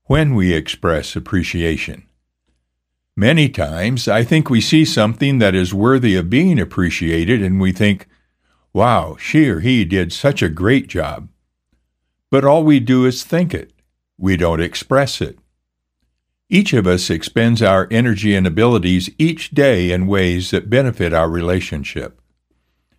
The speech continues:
To sense that our spouse recognizes our efforts and appreciates them builds emotional intimacy between the two of us.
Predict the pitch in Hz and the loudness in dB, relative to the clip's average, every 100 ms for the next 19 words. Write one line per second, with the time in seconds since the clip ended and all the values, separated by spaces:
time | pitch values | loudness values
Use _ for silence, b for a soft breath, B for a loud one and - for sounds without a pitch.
0 | _ _ - 123 - 185 233 226 - 117 | _ _ -2 -2 0 0 0 -2 -2 0
1 | 113 135 120 - 113 104 98 - 107 92 | 2 2 -2 -2 0 0 -2 -4 -4 -2
2 | 98 92 87 87 90 82 98 92 90 95 | -4 -2 -2 -2 -4 -4 0 0 0 -2
3 | 98 76 - - - 98 98 - 160 156 | -2 -4 -10 -12 -6 -4 -4 0 -2 0
4 | 101 85 80 - 78 78 82 92 101 98 | 0 0 -2 -6 -6 -6 -4 -2 0 0
5 | 95 87 135 156 113 92 - 113 113 87 | -2 0 0 0 -2 -4 -2 -2 0 -2
6 | 80 87 85 80 82 - 120 92 80 - | -4 -4 -6 -6 -8 -2 0 0 -2 -2
7 | 107 95 73 71 - - | 0 0 -2 -8 -12 -20